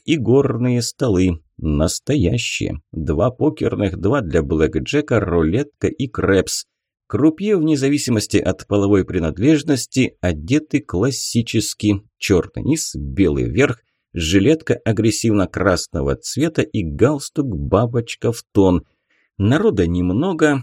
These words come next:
но у каждого стола кто-то пытает удачу. Халк дернулся было поиграть в холдем, но Бекон утянул его к колесу.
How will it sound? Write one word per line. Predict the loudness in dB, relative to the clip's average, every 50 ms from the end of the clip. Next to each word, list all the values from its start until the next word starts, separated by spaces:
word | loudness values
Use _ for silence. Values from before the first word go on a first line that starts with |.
| -6
но | -4 -2 0 2 2 0
у | 0
каждого | 0 -2 -4 -4 -4 -6 -8 -6 -4 -4
стола | -6 -6 -4 -4 -2 -2 -2 -2
кто-то | -4 -8 -4 0 2 2 2 2 -2 -4 -2
пытает | 0 -2 -2 -2 0 0 0 2 2 2 2 0 -2
удачу. | -2 0 2 2 4 4 4 2 0 -2 -2 -2 0 0 0 -2 -6 _ _ _ _ _
Халк | _ 0 2 2 2 2 0 -6 -12
дернулся | -10 -2 2 4 4 4 4 2 -2 -2 -2 -2 -2
было | 0 2 2 2 2
поиграть | 0 _ 0 0 0 0 0 0 0 0 -2 -4
в | -8
холдем, | -4 0 2 2 4 4 2 2 2 0 _ _ _ _ _ -6
но | -2 0 2 2 2 0
Бекон | 0 2 0 0 0 _ -2 0 0 0 0 -2 _
утянул | -2 -2 0 0 0 0 2 2 2 0 0
его | 0 2 2 4 4 4 2
к | 0 _ _ _
колесу. | -2 0 2 2 2 0 -2 -4 -6 -4 -2 -2 -2 -4